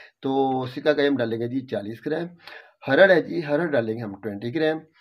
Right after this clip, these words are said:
और उसके बाद आ जाएगा जी बाल झार, ये, अ, बाल झार है जी, बाल झार हम डालेंगे जी ट्वेंटी ग्राम। और इसके साथ साथ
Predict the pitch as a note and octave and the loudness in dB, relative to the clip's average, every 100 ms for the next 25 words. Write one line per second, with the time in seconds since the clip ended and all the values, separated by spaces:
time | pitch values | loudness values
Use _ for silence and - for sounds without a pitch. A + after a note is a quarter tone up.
0 | - - - - C#3 C#3+ C#3+ - - E3+ | -20 -20 -20 0 6 8 8 6 4 6
1 | E3 C#3 C#3 C#3 B2+ D3+ B2+ B2 B2 D#3+ | 6 6 4 2 0 0 4 6 6 4
2 | E3+ D#3 D3+ C#3+ C#3 C3 B2+ - A#2 A2+ | 0 0 0 2 2 2 -2 0 0 2
3 | A2 A#2+ C3+ F3+ E3+ D#3+ F3+ F#3+ - - | 2 4 4 2 2 2 -2 -12 -16 -18
4 | - C#3 D3+ D#3 D#3+ D3 A#2+ A#2 A#2 A#2+ | 0 8 8 8 6 2 2 0 -2 -4
5 | D#3+ - - A#2 G#2 A2+ C#3 D3+ D#3+ F3 | -6 -8 -8 -6 -6 -6 0 2 2 -4
6 | _ _ - - - C#3+ C#3+ D3 D3+ D3 | _ _ -20 -20 0 6 8 8 6 4
7 | D3 D3 - F#3 F3+ D#3+ D#3 E3 D#3+ - | 4 0 -6 -6 0 2 2 2 0 0